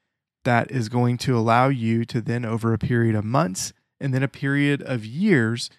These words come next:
find success in sticking to your budget. The next one is an iteration of that, but it's setting some sort of spending goals.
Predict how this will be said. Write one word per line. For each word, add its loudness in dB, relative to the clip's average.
find 0
success -6
in -2
sticking -2
to 0
your 0
budget. 2
The 0
next 2
one 2
is -2
an -2
iteration 2
of -4
that, 2
but 6
it's -4
setting 2
some 0
sort 0
of 2
spending 0
goals. 0